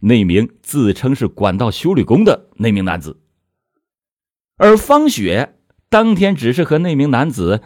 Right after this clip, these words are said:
打了一个照面，除了记得那个男子体态比较瘦，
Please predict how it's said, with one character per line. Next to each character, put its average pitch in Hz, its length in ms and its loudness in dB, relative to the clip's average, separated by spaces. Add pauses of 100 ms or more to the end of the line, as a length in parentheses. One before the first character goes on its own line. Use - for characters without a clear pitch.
(120)
打 95 200 0
了 135 100 2
一 151 40 -4
个 175 160 -4
照 185 180 0
面， 190 240 -4 (720)
除 196 220 0
了 233 120 4
记 226 200 -4
得 175 120 4
那 185 160 -2
个 160 80 -2
男 139 220 0
子 143 140 -2
体 117 240 -6
态 147 220 -2
比 160 140 -4
较 117 160 2
瘦， 143 380 0